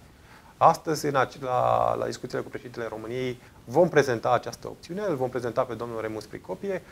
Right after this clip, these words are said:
A fost deja mesajul public dat că există o majoritate în acest sens. Uh, dacă se dorește mai mult, noi ne prezentăm cu mai mult. Adică dacă trebuie și listă de semnături, facem și listă de semnături, dar nu e vorba despre asta. Constituția este clară. Spune,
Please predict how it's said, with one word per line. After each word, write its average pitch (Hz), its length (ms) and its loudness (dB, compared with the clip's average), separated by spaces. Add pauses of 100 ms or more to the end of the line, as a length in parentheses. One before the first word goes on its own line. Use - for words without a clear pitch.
(160)
A - 100 8
fost 175 200 6
deja 147 180 4
mesajul 131 340 0
public 123 340 -10
dat 120 220 -2
că 110 100 -8
există 117 400 -4
o - 20 -4
majoritate 107 560 -2
în 104 80 -6
acest - 300 -8
sens. 208 300 -6 (380)
Uh, 147 220 4
dacă 131 240 8
se 139 100 -2
dorește 156 300 2
mai 139 140 4
mult, 180 260 0
noi 190 100 2
ne 190 100 2
prezentăm 190 380 0
cu 214 120 -2
mai 220 140 2
mult. 226 200 2
Adică 127 220 2
dacă 120 180 2
trebuie 160 220 2
și 156 120 -4
listă 156 300 0
de 151 80 4
semnături, 147 440 -2
facem 175 200 -2
și 156 60 -8
listă 190 180 0
de 180 60 4
semnături, 185 340 0
dar 147 180 4 (240)
nu 170 100 4
e 170 40 10
vorba 165 180 12
despre 165 260 4
asta. 107 380 4
Constituția 175 320 -4
este 156 260 2
clară. 123 340 6
Spune, - 380 -4